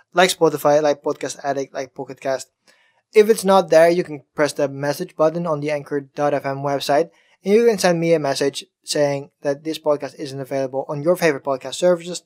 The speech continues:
Then I will try and do my best to get it on there. Via that message button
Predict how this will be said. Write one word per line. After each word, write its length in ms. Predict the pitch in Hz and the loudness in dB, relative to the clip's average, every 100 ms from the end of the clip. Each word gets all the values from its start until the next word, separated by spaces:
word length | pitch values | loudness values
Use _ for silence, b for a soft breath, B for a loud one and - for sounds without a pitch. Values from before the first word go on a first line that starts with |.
| - | -2
Then 200 | 165 175 _ | -2 -2 _
I 120 | - 147 | -2 -2
will 340 | 135 139 135 b b | 0 -4 -4 b b
try 200 | - 208 | -2 0
and 120 | 220 175 | 0 -2
do 80 | |
my 120 | 170 151 | -2 0
best 240 | 143 - | -2 -4
to 80 | 139 | -10
get 180 | 139 123 | -8 -8
it 80 | |
on 220 | 131 139 131 | -4 -4 -4
there. 180 | 120 _ _ _ _ _ _ | -8 _ _ _ _ _ _
Via 160 | 185 190 | 4 6
that 140 | 190 | 6
message 360 | 196 190 196 - | 4 4 0 2
button 380 | 175 196 190 | 2 2 -2